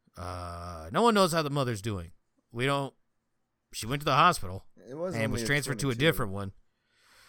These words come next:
Speaker 1: To be fair, if you get shot in the head with a twenty-two, it's basically game over 'cause it's not enough to go out the back, so it just jiggles around in there. So I don't know. I mean, she's alive. She w-, she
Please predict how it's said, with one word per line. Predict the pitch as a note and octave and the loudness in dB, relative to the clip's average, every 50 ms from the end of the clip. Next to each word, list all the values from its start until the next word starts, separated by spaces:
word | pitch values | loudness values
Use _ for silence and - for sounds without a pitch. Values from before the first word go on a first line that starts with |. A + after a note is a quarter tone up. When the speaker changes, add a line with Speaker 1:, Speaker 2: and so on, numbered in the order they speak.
| - - - | -20 -16 -8
Speaker 1:
To | - A#3+ | -4 -2
be | C#3+ | -2
fair, | C#3 - E3 E3 D3 | 0 4 4 4 4
if | C3 B2+ | 4 2
you | D3+ | 0
get | D#3 C#3 - | -2 0 2
shot | - D#3+ C#3+ | 2 2 2
in | B2+ A2 | 2 0
the | A#2 | 0
head | A2 C3+ B2 | 0 0 0
with | A#2 G#2 | 0 -2
a | G2+ | -2
twenty-two, | - C3+ C3+ A#2+ G#2+ F#2 - B2+ A#2 | 0 0 0 0 0 -2 -2 -2 -2
it's | G#2+ G#2 A#2+ | -2 -4 -4
basically | C3 C#3+ C#3 C3 - C#3 G#2 G#2 G2 | 0 0 2 2 0 -2 -4 -6 -6
game | F#2+ G2+ A2 G#2+ A2+ A#2 | -4 -2 -2 -2 0 -2
over | A2+ A2 G2+ F#2+ | -2 -4 -6 -8
'cause | F#2+ - A#2 G#2 G2 | -10 -10 -10 -10 -8
it's | G#2+ G#2+ G2+ - - | -10 -10 -10 -8 -6
not | C3 B2 A#2+ | -6 -4 -4
enough | A#2+ A#2+ A#2+ A2+ - | -4 -4 -6 -6 -8
to | C3 | -10
go | G#2+ A#2+ A#2+ A#2+ | -8 -8 -6 -4
out | A#2+ A#2+ A#2+ - | -4 -4 -6 -8
the | A2+ | -10
back, | G2 A#2+ A#2+ B2+ C3 - - | -6 -2 -2 -2 -2 -2 -6
so | - C3+ | -10 -10
it | A2+ | -10
just | G#2 G#2+ G#2 G2+ G2+ | -10 -10 -12 -12 -12
jiggles | G2+ G2+ A#2+ A2+ G#2+ A#2 A2 G2+ | -10 -8 -8 -8 -8 -8 -8 -8
around | A2 G#2 G#2+ G#2+ A2 G#2+ G#2 | -8 -6 -6 -6 -6 -6 -6
in | G2+ G2+ | -6 -8
there. | G2+ G2 F#2+ F#2 - - - - _ _ _ _ _ - - - _ _ _ - _ _ _ _ _ _ _ _ _ _ _ _ | -8 -8 -8 -10 -12 -18 -20 -20 _ _ _ _ _ -20 -20 -20 _ _ _ -20 _ _ _ _ _ _ _ _ _ _ _ _
So | - - G2 | -10 -4 0
I | C#3 F3 D#3 | 2 2 2
don't | A#2+ | 2
know. | A#2+ C3+ C#3+ B2+ G2 F2+ G#2+ | 2 0 0 -2 -2 -4 -4
I | B2+ E3 | 0 0
mean, | F#3 D#3 | 0 2
she's | - B3 G#3+ D3 | 0 0 0 -2
alive. | A2 G2+ A2+ C#3 D3 C3+ B2 A#2+ A2+ | -2 2 6 8 8 8 6 4 -2
She | - - C3+ | -4 -6 -6
w-, | B2+ C3+ B2+ G2+ | -4 -6 -6 -6
she | - - | -6 -4